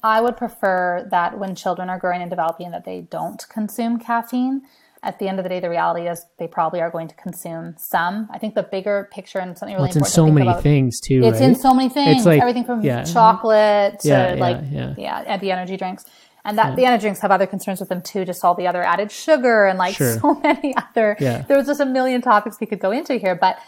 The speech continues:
Speaker 1: um, the caffeine thing, my, my general standpoint for a lot of things, for a lot of foods, it comes back to that eighty twenty ninety ten rule probably, is that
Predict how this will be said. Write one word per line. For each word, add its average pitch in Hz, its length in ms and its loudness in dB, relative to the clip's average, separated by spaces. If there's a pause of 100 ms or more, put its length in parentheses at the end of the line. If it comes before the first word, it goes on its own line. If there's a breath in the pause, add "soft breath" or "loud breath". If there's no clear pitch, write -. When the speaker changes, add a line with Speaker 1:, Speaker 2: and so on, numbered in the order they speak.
(220 loud breath)
Speaker 1:
um, 196 460 -4
the 233 80 -4
caffeine 262 440 -4
thing, 247 360 -4
my, 220 240 0
my 220 160 -2
general 277 520 0
standpoint 202 840 -6 (160)
for - 160 -2
a 208 60 4
lot 190 280 6
of 240 140 -4
things, 311 400 -4
for 220 100 -4
a 202 60 2
lot 180 240 2
of 190 160 -6
foods, 214 400 -6
it - 100 -12
comes 196 200 -6
back 180 200 -2
to - 80 -8
that 180 80 -2
eighty 170 160 -10
twenty 170 240 -10
ninety 170 260 -10
ten 214 300 -4
rule 180 240 -4
probably, 185 500 -2 (360 loud breath)
is 214 180 -4
that 202 260 2